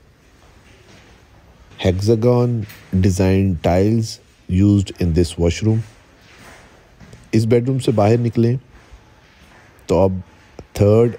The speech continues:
and the last master bedroom। मास्टर बेडरूम इसलिए कह रहा हूँ कि इस फ़ाइव पॉइंट फ़ाइव मरला हाउस में थ्री बेडरूम्स का साइज काफ़ी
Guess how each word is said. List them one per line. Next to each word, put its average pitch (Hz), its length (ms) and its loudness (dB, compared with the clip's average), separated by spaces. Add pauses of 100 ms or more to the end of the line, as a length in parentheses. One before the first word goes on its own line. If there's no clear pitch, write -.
(100)
and 95 200 0
the 98 100 2
last 95 500 0 (360)
master 90 520 0
bedroom। 110 340 0 (320)
मास्टर 95 380 0
बेडरूम 147 320 2
इसलिए 151 260 -2
कह 143 180 0
रहा 135 120 0
हूँ 135 100 -2
कि 131 100 -4
इस 123 240 -2
फ़ाइव 113 240 0
पॉइंट 123 140 0
फ़ाइव 113 280 0
मरला 113 260 0
हाउस 95 300 -2
में 113 80 0 (100)
थ्री 123 220 2
बेडरूम्स 110 380 0
का 113 100 0
साइज 101 420 0 (120)
काफ़ी 95 260 -2